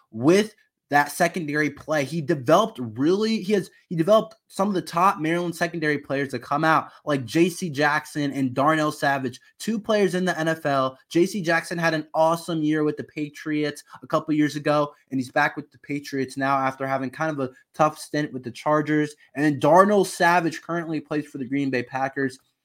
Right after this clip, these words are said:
and he's been a starter for them some. So he did a great job at developing talent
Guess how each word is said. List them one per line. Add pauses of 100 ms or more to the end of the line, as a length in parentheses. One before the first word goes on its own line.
(160)
and
he's
been
a
starter
for
them
some.
So (300)
he
did
a
great
job
at
developing
talent